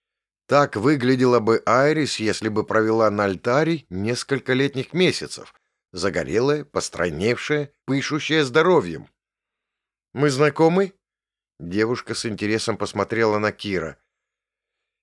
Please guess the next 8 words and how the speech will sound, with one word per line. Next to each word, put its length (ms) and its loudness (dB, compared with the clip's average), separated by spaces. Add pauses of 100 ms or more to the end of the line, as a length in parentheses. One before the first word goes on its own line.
И 140 2
это 320 4
был 260 2
тот 340 0
самый 520 0
взгляд, 1000 -4
взгляд 560 -2
Айрис, 680 0